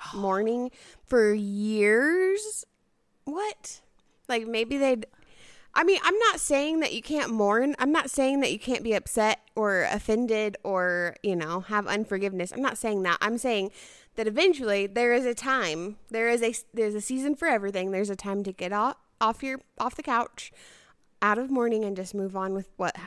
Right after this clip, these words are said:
Speaker 2: God has for your life.
Speaker 1: Yeah. Wouldn't that, wouldn't family reunions, reunions be so fascinating?
Speaker 2: Yes.
Speaker 1: I mean, think about it, 'cause you show up and, like, okay, so Aunt So-so still wears sackcloth.
Speaker 2: Mm-hmm.
Speaker 1: No, last year she had it on too.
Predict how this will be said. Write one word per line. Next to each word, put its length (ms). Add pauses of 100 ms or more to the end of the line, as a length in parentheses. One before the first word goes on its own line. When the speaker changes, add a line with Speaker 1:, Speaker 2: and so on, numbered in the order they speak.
Speaker 2:
God 180
has 260
for 120
your 120
life. 240
Speaker 1:
Yeah. 280 (580)
Wouldn't 200
that, 180
wouldn't 280
family 360
reunions, 640 (320)
reunions 800 (120)
be 380 (140)
so 280
fascinating? 920
Speaker 2:
Yes. 500
Speaker 1:
I 60
mean, 140
think 180
about 240
it, 60
'cause 120
you 160
show 240
up 220
and, 80
like, 240
okay, 500
so 260
Aunt 260
So-so 420
still 280
wears 300
sackcloth. 480 (120)
Speaker 2:
Mm-hmm. 480
Speaker 1:
No, 220
last 320
year 160
she 140
had 160
it 80
on 220
too. 340